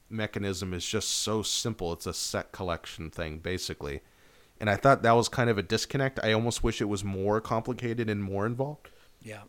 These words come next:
Speaker 1: It seems just kind of added on at the end.
Speaker 2: Yes. Yeah.
Speaker 1: Rather than as robust as the
Speaker 2: It,
Speaker 1: rest
Speaker 2: it's,
Speaker 1: of the
Speaker 2: it's
Speaker 1: game.
Speaker 2: not, it's not, it doesn't feel like it's a part of the game, really. It's
Speaker 1: Yeah, it's
Speaker 2: just
Speaker 1: almost like a side mini game you're playing.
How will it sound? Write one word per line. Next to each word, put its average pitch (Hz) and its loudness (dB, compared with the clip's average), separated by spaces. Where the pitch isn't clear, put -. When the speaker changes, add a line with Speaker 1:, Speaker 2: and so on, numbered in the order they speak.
Speaker 1:
It 139 6
seems 160 4
just - -4
kind 127 2
of 104 2
added 101 4
on 92 2
at 92 -2
the 87 -4
end. 104 -2
Speaker 2:
Yes. 98 -8
Yeah. 104 -8
Speaker 1:
Rather 113 6
than 101 0
as 101 -2
robust 95 0
as 95 -6
the 90 -4
Speaker 2:
It, 87 0
Speaker 1:
rest 87 2
Speaker 2:
it's, - -2
Speaker 1:
of 92 -2
the - 4
Speaker 2:
it's - 0
Speaker 1:
game. 151 2
Speaker 2:
not, 175 6
it's - -10
not, 160 6
it 127 -10
doesn't 156 4
feel 143 2
like 139 2
it's 120 -6
a 117 -4
part - -6
of 98 -10
the 107 -12
game, 98 -12
really. 98 -14
It's - -10
Speaker 1:
Yeah, 131 8
it's 131 6
Speaker 2:
just - 4
Speaker 1:
almost 156 6
like - 0
a 113 4
side 113 4
mini 104 0
game 92 -2
you're 87 0
playing. 85 -4